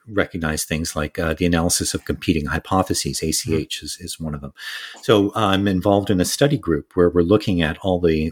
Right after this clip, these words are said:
research that's been done on the effectiveness of S A Ts. And we're, uh, trying to sort of critique the studies to see, you know, whether or not their findings are, uh, justifiable. So it's kind of a meta study approach.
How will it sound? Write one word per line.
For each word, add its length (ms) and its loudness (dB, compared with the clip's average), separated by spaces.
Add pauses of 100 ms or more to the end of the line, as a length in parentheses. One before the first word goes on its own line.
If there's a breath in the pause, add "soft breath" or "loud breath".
research 540 2
that's 180 -6
been 180 -4
done 240 2
on 100 2
the 100 2
effectiveness 680 0
of 200 0 (120)
S 220 2
A 80 2
Ts. 440 -2 (440 loud breath)
And 400 -2
we're, 360 2
uh, 200 0
trying 360 2
to 100 2
sort 180 0
of 60 -4
critique 420 0
the 80 2
studies 480 2
to 100 -2
see, 380 4 (380 loud breath)
you 120 -4
know, 300 0 (120)
whether 220 2
or 60 2
not 220 2
their 120 2
findings 640 2
are, 400 -2
uh, 220 -6
justifiable. 800 -2 (380 loud breath)
So 160 2
it's 120 -2
kind 140 -6
of 80 -2
a 80 -2
meta 240 0
study 400 -4
approach. 560 -8